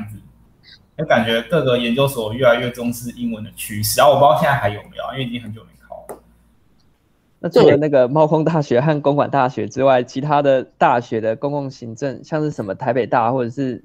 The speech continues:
Speaker 2: 其他的公共行政的所，会要求英文吗？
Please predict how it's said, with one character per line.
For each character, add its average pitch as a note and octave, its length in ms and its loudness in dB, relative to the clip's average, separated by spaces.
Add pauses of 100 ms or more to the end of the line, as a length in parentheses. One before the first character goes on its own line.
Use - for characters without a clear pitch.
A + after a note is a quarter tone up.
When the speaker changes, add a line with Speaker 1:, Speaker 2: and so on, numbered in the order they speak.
(100)
Speaker 2:
其 - 180 -8
他 B2+ 200 2
的 A#2 260 0 (640)
公 D#3+ 160 2
共 D#3+ 340 -2
行 B2 300 -10
政 D3 180 -2
的 A#2+ 140 -4
所， F#2+ 340 -8
会 B2+ 380 -2 (220)
要 C#3 180 4
求 A2+ 240 -4
英 B2 180 -6
文 A#2+ 180 -6
吗？ - 200 -18